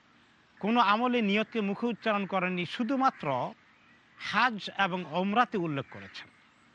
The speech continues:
হাজ এবং ওমরাতে নিয়তকে মুখে উচ্চারণ করাটা সুন্নত এবং যথেষ্ট ফজিলতের বিষয়, যেহেতু রাসূলুল্লাহ সাল্লাল্লাহু আলাইহি ওয়াসাল্লাম সেখানে উচ্চারণ করেছেন,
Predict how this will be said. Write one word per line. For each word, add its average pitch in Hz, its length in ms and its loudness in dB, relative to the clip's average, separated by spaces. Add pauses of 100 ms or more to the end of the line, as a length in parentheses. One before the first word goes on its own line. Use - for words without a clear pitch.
(260)
হাজ 220 360 0
এবং 190 300 0
ওমরাতে 175 500 0
নিয়তকে 185 680 -2 (400)
মুখে 214 280 0
উচ্চারণ 208 420 0
করাটা 156 460 0 (640)
সুন্নত 214 380 -2
এবং 156 280 -2
যথেষ্ট 143 360 -4
ফজিলতের 127 500 -8
বিষয়, - 260 -14 (880)
যেহেতু 196 400 0
রাসূলুল্লাহ 143 500 -4
সাল্লাল্লাহু - 120 -10
আলাইহি 139 100 -8
ওয়াসাল্লাম 147 280 -10
সেখানে 196 320 -4
উচ্চারণ 202 460 0
করেছেন, - 420 -12